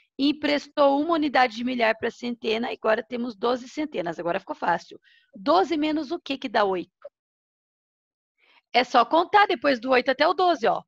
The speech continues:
Nove, dez, onze, doze. Quatro, muito bem. Pronto.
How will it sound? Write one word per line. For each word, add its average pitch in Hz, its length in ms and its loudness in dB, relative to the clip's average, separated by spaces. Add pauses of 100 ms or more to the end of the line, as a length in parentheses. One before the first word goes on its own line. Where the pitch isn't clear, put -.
(220)
Nove, 277 440 4
dez, 254 420 0
onze, 302 260 0
doze. 254 440 0 (840)
Quatro, 349 1000 2
muito 220 440 -8
bem. 247 460 -6 (4000)
Pronto. 226 580 0